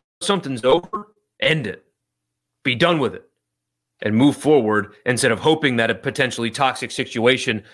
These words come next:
works itself out, because here's the thing, it rarely does. So, um, I don't know how many of you actually think that way, but I, I'm, I'm not one of those people. I-, if you know it's, if you know it's over, you move on.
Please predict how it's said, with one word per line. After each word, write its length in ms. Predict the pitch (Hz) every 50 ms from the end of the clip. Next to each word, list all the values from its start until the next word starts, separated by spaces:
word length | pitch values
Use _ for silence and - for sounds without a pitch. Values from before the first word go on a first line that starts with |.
| - - - - -
works 280 | 127 156 147 - -
itself 360 | 127 110 - 143 123 113 -
out, 220 | - 135 120 107 -
because 240 | 123 110 120 107 -
here's 160 | 147 139 110
the 80 | 107
thing, 240 | - - 127 117 101 - _ _
it 140 | - 143 127
rarely 360 | 120 135 131 123 117 113 117
does. 380 | 113 107 101 95 92 - - - _ _ _ _ _ _ _ _ _ _ _ _ _ _ _ _ _ _ _ _
So, 400 | - - - 113 101 92 82 - _ _ _ _ _ _ _ _ _ _ _ _ _ _ -
um, 240 | 104 90 87 82 - -
I 80 | - 156
don't 80 | 160
know 100 | 165 165
how 60 | 160 170
many 160 | 160 156 147
of 60 | 139
you 100 | 156 156
actually 260 | 160 151 - 135 113
think 240 | - - 208 214 -
that 180 | 127 104 104 -
way, 220 | 110 110 107 107
but 260 | 98 107 110 104 - _ _ _
I, 280 | - 123 123 107 131 135
I'm, 180 | 135 127 120 - -
I'm 140 | 135 147 151
not 160 | 147 147 147
one 80 | 143 139
of 40 | 139
those 180 | 139 135 135
people. 420 | - 143 135 123 92 87 - _ _ _ _ _ _ _ _ _ _ _ _ _ _ _ _ _ _ _ _ _ _ _ _ _ _ _ _ _ _ _ _ _ _ _ _ -
I-, 60 | - - - -
if 400 | - 98 92 90 113 113 - -
you 140 | 131 131 117
know 300 | 113 113 117 139 170 185
it's, 220 | 190 - - - _ -
if 180 | 127 127 - 120
you 80 | 110
know 160 | 110 117 147
it's 160 | 165 156 - 156
over, 420 | 135 135 123 120 127 120 117 - -
you 100 | 104 101
move 300 | 104 110 117 113 101 104
on. 280 | 98 98 98 95 92